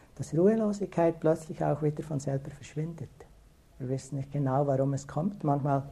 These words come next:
könnte es sein, weil wir verlangsamen. Manchmal kommt's ohne ersichtlichen Grund.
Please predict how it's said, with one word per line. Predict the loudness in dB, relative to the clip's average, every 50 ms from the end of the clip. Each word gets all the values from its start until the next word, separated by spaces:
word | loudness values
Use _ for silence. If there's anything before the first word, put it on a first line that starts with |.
| -2
könnte | 0 2 2 2 0 -2 -4
es | -2 0
sein, | 0 2 2 2
weil | 2 0 0 -2
wir | -4 -8
verlangsamen. | -10 -10 -8 -4 -2 -2 -4 -4 -6 -8 -6 -6 -4 -4 -6 -6 -8 -14 -20 -20 -20 -20 -20 -20 -20 -20 -20 -20 -20 -20 -20 -10 -6
Manchmal | -4 -4 -2 -2 -2 -4 -4
kommt's | -4 -4 -4 -6 -6 -8 -12 -16 -20 -20 -20 -20 -20 _ -20 -20 _ _ _ -16 -8
ohne | -4 -2 -2 0 0 -2 -4 -6 -10 -10 -6
ersichtlichen | -6 -6 -4 -6 -8 -8 -8 -8 -8 -6 -6 -6 -4
Grund. | -2 -4 -4 -4 -6 -10